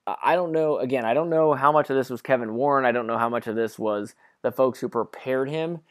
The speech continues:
because as the commissioner of the Big Ten, he's not down there, you know, eight to ten hours a day negotiating with these guys.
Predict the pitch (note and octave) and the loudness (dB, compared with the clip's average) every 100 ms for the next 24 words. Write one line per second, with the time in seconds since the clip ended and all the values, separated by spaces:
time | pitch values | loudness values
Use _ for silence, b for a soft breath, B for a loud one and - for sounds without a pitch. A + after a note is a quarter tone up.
0 | b b E3+ F3 E3+ D3 - F3 E3 E3 | b b -4 0 2 2 -2 -4 -4 -4
1 | F#3 G3 - C3+ B2+ A2+ A#2 A2+ - C3 | 0 0 0 -2 -2 0 0 -2 -2 -6
2 | A2 G#2 - _ - F#3 D3+ D3+ C3+ A2+ | -4 -8 -14 _ -6 -4 -2 -4 -2 0
3 | C3 B2+ A#2 A#2 A2 G2+ b b b A#2+ | 0 0 -4 -4 -6 -8 b b b -6
4 | A#2+ A2+ - _ D#3 D#3 - B2+ D3 C#3+ | -4 -6 -8 _ 0 2 -2 -10 -6 -2
5 | C3 B2 A2+ G#2+ B2 A#2+ A#2 A#2+ B2 - | 0 0 -2 -2 0 0 -2 -2 -2 -2
6 | A2 G#2+ G2+ G#2+ G#2 G#2+ G2+ F#2+ F#2 | -6 -6 -8 -6 -6 -4 -4 -4 -6